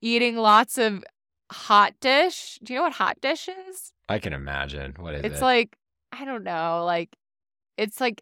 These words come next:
Speaker 1: casserole, but it's just, like, they take, like, anything that's, like, canned,
Speaker 2: Huh.
Speaker 1: and then they throw cream of, like, mushroom.
Speaker 2: Oh, I just
Speaker 1: Do you know
Speaker 2: vomited in my mouth
Speaker 1: Stop.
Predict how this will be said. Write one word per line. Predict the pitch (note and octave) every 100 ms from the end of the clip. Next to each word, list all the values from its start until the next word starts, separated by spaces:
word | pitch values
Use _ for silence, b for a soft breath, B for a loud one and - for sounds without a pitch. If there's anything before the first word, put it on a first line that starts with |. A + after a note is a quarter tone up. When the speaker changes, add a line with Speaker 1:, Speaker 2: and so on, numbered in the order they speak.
| -
Speaker 1:
casserole, | - G3+ A3 D#4+ - E4+ F4 E4 E4 D#4+
but | A#3+ A3+
it's | G#3+
just, | A#3+ -
like, | B3 A3+ -
they | G3 A3
take, | - C4+ C4
like, | B3 A3 _
anything | G3 G3+ B3+ - D4 C#4
that's, | B3 -
like, | F#3 - -
canned, | - F#3+ F3+ F3+ G3+ D4+ D4+ _ _
Speaker 2:
Huh. | F#2 F2+ - _ -
Speaker 1:
and | G#3 G#3+
then | A3+ A3+
they | A#3+ A#3
throw | - A#3 A3 G#3 G3 - _
cream | - - A3 A3 A#3+ C#4
of, | A3+
like, | F#3+ E3+
mushroom. | E3+ D#3+ F3 - - A3 A#3+ C4
Speaker 2:
Oh, | E2+
I | D#2+
just | D#2 D2+
Speaker 1:
Do |
you | A3+
know |
Speaker 2:
vomited | A#3+ C#3+ C2+
in | -
my | -
mouth | -
Speaker 1:
Stop. | -